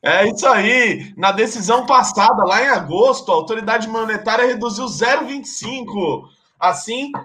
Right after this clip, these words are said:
ah, o Banco Central indicou que a taxa continuaria no mesmo patamar nas próximas reuniões, mas deixou espaço para ajustes, que seriam feitos de forma intercalada a zero vinte e cinco pontos. É, ponto. Ah, na ata da reunião, o Banco Central destacou que, considerando o longo histórico de taxas de juro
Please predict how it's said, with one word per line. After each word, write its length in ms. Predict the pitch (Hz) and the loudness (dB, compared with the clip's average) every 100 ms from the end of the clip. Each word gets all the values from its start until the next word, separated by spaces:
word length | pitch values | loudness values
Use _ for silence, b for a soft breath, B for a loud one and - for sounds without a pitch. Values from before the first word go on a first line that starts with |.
| - | -4
ah, 260 | 170 180 170 | 2 6 4
o 120 | 170 | 4
Banco 220 | 202 208 | -2 -2
Central 460 | - 190 196 214 233 | -8 -8 0 0 0
indicou 380 | 208 208 214 208 | -4 -8 -8 -4
que 80 | 202 | -6
a 80 | |
taxa 420 | - 202 220 208 180 | -2 -2 -2 -2 -6
continuaria 560 | 208 208 208 202 226 | -8 -8 -2 0 0
no 100 | 220 | -2
mesmo 360 | 208 233 240 226 | -2 -2 -2 0
patamar 480 | 247 247 226 208 226 | 0 2 0 0 0
nas 120 | 214 | -6
próximas 420 | 202 214 220 202 | -6 -6 -6 -4
reuniões, 400 | 220 233 190 160 | -4 -2 -4 -2
mas 180 | 175 165 | -4 -2
deixou 320 | 175 - 180 | -4 -2 -4
espaço 400 | 165 - 165 - | -2 -2 -2 0
para 160 | 208 226 | 0 2
ajustes, 540 | 165 202 196 - - b b b | 2 0 0 -4 -10 b b b
que 60 | - | -4
seriam 340 | 180 190 202 | -2 2 0
feitos 380 | 202 190 185 180 | 0 -2 -2 -6
de 100 | 180 | -4
forma 300 | - 185 214 | 2 2 2
intercalada 600 | 240 226 220 190 175 196 | 0 -2 2 2 4 2
a 40 | |
zero 240 | 160 185 202 | 2 2 2
vinte 200 | 208 202 | -6 -8
e 60 | - | -10
cinco 420 | 196 214 233 208 | -8 -8 -10 -6
pontos. 640 | 175 180 143 - - - _ _ _ _ | -2 -2 -4 -14 -20 -20 _ _ _ _
É, 200 | 131 135 | -4 -4
ponto. 540 | 131 196 185 135 110 101 _ _ | -2 -4 -2 -4 -12 -20 _ _
Ah, 300 | - 147 151 | -4 0 0
na 320 | 160 233 233 269 | 0 0 2 2
ata 140 | 254 | 0
da 140 | 208 | 2
reunião, 420 | 185 175 147 190 170 | 0 0 0 2 2
o 60 | |
Banco 160 | 175 196 | 0 -4
Central 320 | 202 175 190 | -8 0 0
destacou 480 | 196 - 185 196 196 | 0 -4 -4 -4 -8
que, 80 | - | -6
considerando 640 | 208 202 202 190 247 262 | -6 -4 -4 -2 -2 0
o 40 | |
longo 240 | 214 202 165 | 0 -2 -4
histórico 440 | - 170 156 147 | 0 0 0 -4
de 120 | 135 | -8
taxas 360 | - 160 170 143 | -2 -2 -2 -8
de 80 | 135 | -8
juro 400 | 139 139 120 | -6 -6 -6